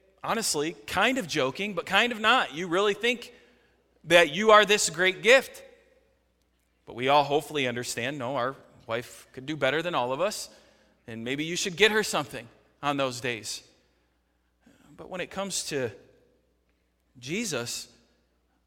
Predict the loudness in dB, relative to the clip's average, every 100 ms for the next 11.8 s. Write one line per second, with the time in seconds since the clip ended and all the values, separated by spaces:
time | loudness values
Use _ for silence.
0 | _ _ _ _ -8 -8 -10 -12 -10 -6
1 | -6 -6 -12 -10 -8 -8 -10 -10 -12 -18
2 | _ _ _ _ _ _ _ _ _ _
3 | _ _ _ _ _ _ _ 0 2 2
4 | -2 -8 -8 -6 -6 -6 -6 -8 -14 -14
5 | -10 -10 -8 -12 -14 -18 -20 _ _ _
6 | _ _ _ _ _ _ _ _ _ _
7 | _ -20 -8 -4 -2 -4 -6 -8 -8 -8
8 | -8 -8 -6 -4 -4 -4 -4 -4 -6 -6
9 | -6 -6 -8 -8 -8 -8 -10 -18 -16 -14
10 | -14 -8 -6 -6 -6 -8 -10 -14 -12 -12
11 | -12 -14 -16 -12 -12 -12 -18